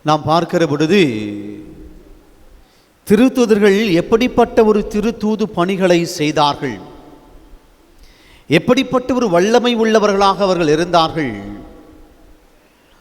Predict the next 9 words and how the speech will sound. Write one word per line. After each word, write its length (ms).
என்பதை 440
மிக 200
தெளிவாக 600
இன்றைய 320
முதல் 220
வாசகம் 460
நமக்கு 340
சொல்லுகிறது. 540
ஏனென்றால், 580